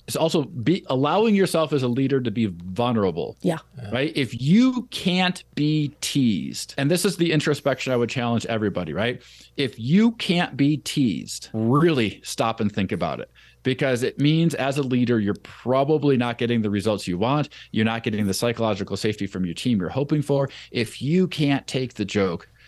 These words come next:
Speaker 1: that's the first step I would say, "Hey, hold up, hard stop, relook at yourself." You know, whether the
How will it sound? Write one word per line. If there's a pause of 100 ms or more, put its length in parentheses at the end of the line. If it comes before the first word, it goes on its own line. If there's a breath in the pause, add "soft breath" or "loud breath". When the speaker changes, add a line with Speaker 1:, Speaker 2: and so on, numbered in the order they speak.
(180 soft breath)
Speaker 1:
that's
the
first
step
I
would
say,
"Hey,
hold
up, (260)
hard
stop, (380)
relook
at
yourself." (300 soft breath)
You
know,
whether
the